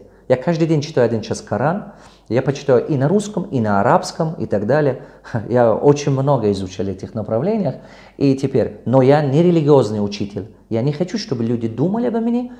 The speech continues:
чтобы как будто Довлатов является религиозным учителем. Нет, я чело-, я специалист по человеку. Очень хочу, чтобы просто мусульмане понимали, и вообще все люди, я служу всем людям,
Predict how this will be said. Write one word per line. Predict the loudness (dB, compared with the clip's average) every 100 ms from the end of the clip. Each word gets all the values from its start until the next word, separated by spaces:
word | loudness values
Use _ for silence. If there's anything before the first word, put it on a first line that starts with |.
| -20
чтобы | -6 -2 0
как | 0 -2 -4
будто | -4 -2
Довлатов | 0 0 0 -2 -2
является | 0 0 -2 -6 -6
религиозным | -6 -2 -2 -2 -8 -8
учителем. | -8 -6 -6 -8 -14 -12
Нет, | -4 -4 -4 -8 -20 -14 0
я | 0
чело-, | 2 -2 0
я | 2 0 -4
специалист | -6 -6 -4 -6 -6
по | -8
человеку. | -2 2 4 2 0 -6 -12 -20 -2
Очень | 4 6 4 -6
хочу, | -6 -8 -10
чтобы | -10 -8 -8
просто | -6 0 0 0 -4 -4 -14 -20 _ -6
мусульмане | -4 -2 -2 -2 -4
понимали, | -2 -2 -2 0 0
и | -2 -2
вообще | -2 -2 0 0
все | 0 0 0
люди, | 0 -2
я | -2 -2
служу | -2 -2 -2
всем | -4 -4 -2 0
людям, | 0 -2 -6